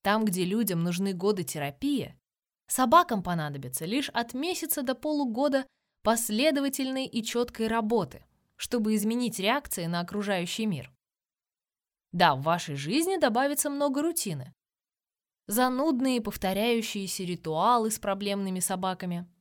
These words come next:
наше все. Да, понадобится терпение, чтобы привыкнуть не реагировать на раздражающее поведение пса так, как вы бы реагировали на такое же раздражающее поведение человека.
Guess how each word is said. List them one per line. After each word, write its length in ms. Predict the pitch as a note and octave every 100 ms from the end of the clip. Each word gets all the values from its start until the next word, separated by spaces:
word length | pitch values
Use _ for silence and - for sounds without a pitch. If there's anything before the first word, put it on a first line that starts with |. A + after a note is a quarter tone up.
| _
наше 380 | D3 D3+ F3+ -
все. 300 | D#3 - D2+ _ _ _ _ _ _ _ _ _ _ -
Да, 200 | F#3+ B3+
понадобится 640 | G3+ G3 G3+ C#4 C#4 C#4+
терпение, 760 | C4+ D4 - E3+ D#3+ D3 D#3+ - _
чтобы 380 | - - A3 A3+
привыкнуть 600 | A3+ A3 C4+ C4 B3+ -
не 220 | G#3 A3+
реагировать 800 | B3 C4 C4+ G#3 A#3 F3+ D3 C#3
на 80 | F3
раздражающее 800 | F3+ F3+ G3 F#3+ G#3 F3+ E3+ E3
поведение 640 | D#3+ F#3 F#3+ F#3+ F3+ E3+ F3
пса 380 | - G3+ E3 -
так, 300 | - F#4 - _ _ _ _
как 240 | - - C#4+
вы 120 | D#4+
бы 120 | D4
реагировали 800 | C#4+ C#4+ B3 E4 D#4 C#4+ C#4 -
на 180 | A#3+ C4
такое 580 | C4+ B3+ - D#4 D#4 D4
же 100 | B3+
раздражающее 880 | B3 A3+ A#3 A#3 C4 B3+ A#3 A#3+
поведение 640 | A3+ A3+ G#3+ G#3+ G#3+ G#3 G3+
человека. 640 | - G3+ G3 D3+ - -